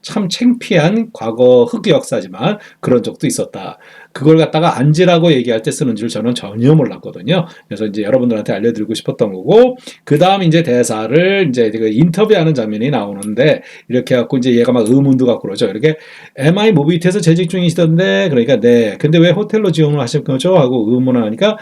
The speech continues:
"전무님과 이 호텔을 옛날의 모습으로 돌려놓고 싶습니다." 라고 아주 당돌하게 얘기를 해요. 자, 여기에서 이제 우리가 공부해야 될 거는요, 어, "뭐뭐이던데." 이럴 때 appears라는 단어 쓰면 "뭐뭐처럼 보이다." 그래갖고 실제로 미국 아이들, 원어민들이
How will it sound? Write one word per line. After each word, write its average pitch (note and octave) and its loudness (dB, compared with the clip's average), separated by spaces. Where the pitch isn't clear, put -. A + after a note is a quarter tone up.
"전무님과 F3+ 2
이 D#3 4
호텔을 D#3+ 2
옛날의 D3 2
모습으로 C3 -2
돌려놓고 A#2+ 0
싶습니다." B2+ -2
라고 A2 -2
아주 D3 -2
당돌하게 D3 4
얘기를 F2+ -12
해요. F2+ -14
자, G2 -10
여기에서 C3 0
이제 B2+ 0
우리가 C3 2
공부해야 D3 2
될 B2 -2
거는요, D3 -2
어, B2+ -2
"뭐뭐이던데." F#3+ 2
이럴 C#3 2
때 F#3+ -2
appears라는 A#3 2
단어 D3 0
쓰면 D#3 0
"뭐뭐처럼 E3 2
보이다." A#2+ 2
그래갖고 B2+ -2
실제로 A#3 0
미국 D#3+ 0
아이들, C3 0
원어민들이 E3 2